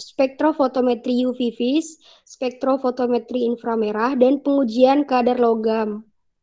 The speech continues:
atau kromatografi cair. Jika referensi standar ini digunakan untuk pengujian J P dexamethasone, jumlah R S dexamethasone dalam rumus perhitungan harus dikoreksi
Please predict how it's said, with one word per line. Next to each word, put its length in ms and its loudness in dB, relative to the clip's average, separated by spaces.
atau 240 -2
kromatografi 800 -2
cair. 340 -2
Jika 240 -2
referensi 480 -2
standar 400 0
ini 160 -2
digunakan 520 -2
untuk 280 -6
pengujian 560 0
J 160 6
P 160 0
dexamethasone, 1040 -2
jumlah 640 0
R 100 0
S 80 0
dexamethasone 800 0
dalam 320 2
rumus 400 -2
perhitungan 560 -2
harus 240 -8
dikoreksi 480 -6